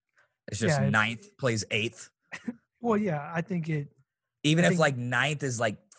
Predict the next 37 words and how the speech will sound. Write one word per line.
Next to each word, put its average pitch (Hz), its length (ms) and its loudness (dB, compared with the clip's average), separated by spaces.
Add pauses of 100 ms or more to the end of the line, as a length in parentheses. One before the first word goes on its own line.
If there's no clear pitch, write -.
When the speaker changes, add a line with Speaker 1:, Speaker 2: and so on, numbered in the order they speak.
(220)
Speaker 1:
fucking, 123 320 -6
like, 95 280 -6
five 113 520 -2
or 117 100 -2
six 107 320 -4
games 104 300 -6
back. 90 440 -6
I 123 100 0
don't 90 120 -4
know. 80 300 -12 (720)
Speaker 2:
You 175 80 2
never 139 280 2
know, 135 300 -2
honestly. 135 560 -6 (380)
I 160 80 2
would 175 140 6
like 175 180 2
to 160 80 2
see, 165 300 0 (180)
I 156 80 2
do 165 260 2
like 156 260 0
the, 143 280 -2 (180)
the 147 80 -4
play-in 147 420 0
tournament, 143 460 -2 (480)
kinda 175 240 4
getting 156 240 2
that 147 160 0
feel 151 260 0
of 135 140 -2
college. 143 580 0 (480)
Kinda 269 240 0
wanna 180 300 2
see 156 340 2
maybe 147 340 0
a, 135 60 0